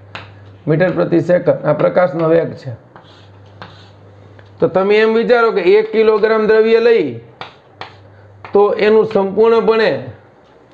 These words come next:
આપણે નાબૂદ કરીએ તો કેટલી ઉર્જા મુક્ત થાય? તો એક કિલોગ્રામ દ્રવ્યમાંથી એટલી ઉર્જા મુક્ત થાય. તો E is equal to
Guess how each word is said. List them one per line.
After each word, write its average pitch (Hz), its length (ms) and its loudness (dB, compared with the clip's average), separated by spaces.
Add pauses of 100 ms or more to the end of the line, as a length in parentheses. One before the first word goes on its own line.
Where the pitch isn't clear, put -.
(880)
આપણે 185 220 0
નાબૂદ 190 460 0
કરીએ 220 360 0 (160)
તો 170 80 -2
કેટલી 220 480 2
ઉર્જા 190 220 2
મુક્ત 170 320 -4 (140)
થાય? 127 240 -2 (440)
તો 165 80 -2
એક 190 260 2
કિલોગ્રામ 190 600 0
દ્રવ્યમાંથી 180 800 2
એટલી 180 220 0
ઉર્જા 151 340 2
મુક્ત 135 300 -6 (120)
થાય. 117 180 0 (2500)
તો - 60 -8 (120)
E 185 240 2
is 143 120 0
equal 180 400 2 (100)
to 135 80 0